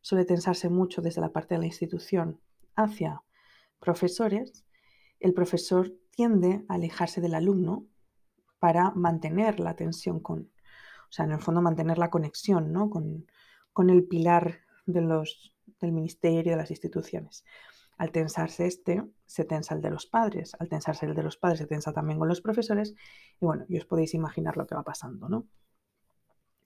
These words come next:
Entonces, claro, hay que hacer un cambio, estamos de acuerdo,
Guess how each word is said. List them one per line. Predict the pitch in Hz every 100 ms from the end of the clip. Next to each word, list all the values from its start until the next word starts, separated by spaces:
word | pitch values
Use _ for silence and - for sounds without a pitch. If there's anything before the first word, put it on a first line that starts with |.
| - - - - - - - _
Entonces, | 175 175 190 240
claro, | - 185 208 202 - _ _ _ _ _ _ _ _ _ -
hay | 180
que | 185
hacer | 202
un | 202
cambio, | 202 262 294 269 302 370 -
estamos | - - 170 170
de |
acuerdo, | - - 240 262 370